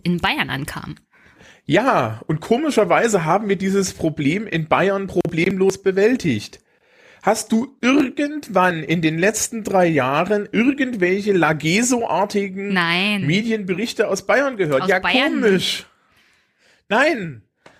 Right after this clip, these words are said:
Speaker 2: Nein, in Berlin standen die Leute vor dem, vor den maroden Bürgerämtern, die nicht funktioniert hat. Hier in Bayern ist nichts passiert. Ich habe hier in Bamberg die Aufnahme- und Abschiebeeinrichtung Oberfranken, die A-, die A E O, ja?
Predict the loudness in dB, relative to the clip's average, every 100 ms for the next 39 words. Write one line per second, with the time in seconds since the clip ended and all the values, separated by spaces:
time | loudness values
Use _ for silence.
0 | _ 0 2 2 0 -2 0 2 2 4
1 | 2 2 -2 0 0 0 -2 2 4 4
2 | 2 0 -2 0 4 2 0 -2 0 2
3 | 0 0 2 2 0 0 2 4 4 4
4 | 0 0 0 -2 -2 -4 -2 0 0 0
5 | 0 2 2 2 0 0 -2 -4 -2 -2
6 | 0 -4 -10 -16 -6 -4 2 2 2 0
7 | 0 0 -2 2 2 2 0 2 2 2
8 | 0 2 2 0 -2 0 -2 -2 0 0
9 | 0 0 0 0 2 2 2 0 0 0
10 | 0 -2 -4 -4 0 2 4 4 2 2
11 | 0 -2 -6 _ _ 0 2 0